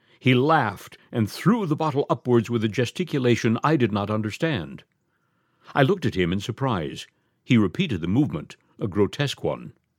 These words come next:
<coughs> "You do not comprehend?" he said. "Not I," I replied. "Then you are not of the Brotherhood." "How?" "You are not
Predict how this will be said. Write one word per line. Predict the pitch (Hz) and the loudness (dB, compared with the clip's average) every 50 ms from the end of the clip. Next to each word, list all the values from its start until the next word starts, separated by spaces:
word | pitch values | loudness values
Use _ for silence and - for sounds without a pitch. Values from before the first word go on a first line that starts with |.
| _ _ _ _ _ _ _ - | _ _ _ _ _ _ _ 0
<coughs> | - - - - - - - - - - - _ - - - - - - | 0 0 -2 -18 -14 -12 -8 -6 -6 -6 -8 _ -20 -20 -18 -18 -2 2
"You | 151 196 202 | 4 6 6
do | 170 202 202 | 6 4 2
not | 175 151 135 - | 4 4 4 4
comprehend?" | - 139 131 123 - 120 107 92 92 85 87 85 90 110 113 220 - _ _ _ _ _ _ _ _ - | 4 2 2 4 4 2 0 2 2 0 0 2 0 0 -2 -4 -6 _ _ _ _ _ _ _ _ -8
he | 160 147 | -8 -6
said. | - 160 170 190 170 - _ _ _ _ _ _ _ _ | -4 -2 -2 -2 -4 -6 _ _ _ _ _ _ _ _
"Not | - 117 98 92 90 87 85 78 87 | -2 0 0 2 2 2 2 2 2
I," | 104 131 151 131 113 123 165 - | 2 2 2 0 0 -2 -4 -8
I | - - | -8 -8
replied. | 98 92 92 - - 98 73 - 92 110 147 143 - _ _ _ _ _ _ _ | -6 -4 -4 -4 -4 -4 -4 -4 -4 -6 -6 -6 -8 _ _ _ _ _ _ _
"Then | - 95 117 139 156 165 165 | 2 6 8 8 8 8 6
you | 139 127 113 | 4 4 4
are | 101 95 | 4 2
not | 107 117 117 | 2 2 4
of | 123 127 127 | 2 2 2
the | 127 120 | 0 2
Brotherhood." | 120 175 185 185 - 123 98 101 98 80 - - - _ _ _ _ _ _ _ _ _ _ _ | 4 4 6 6 6 6 6 4 2 0 -2 -10 -18 _ _ _ _ _ _ _ _ _ _ _
"How?" | - - - 92 78 76 92 135 175 202 214 _ _ _ _ _ _ _ _ _ _ | -18 -10 -6 -6 -4 -2 0 0 0 -2 -4 _ _ _ _ _ _ _ _ _ _
"You | - - 120 123 | -6 -2 2 4
are | 135 143 | 4 6
not | 147 165 175 170 - - - | 8 8 6 6 4 0 -12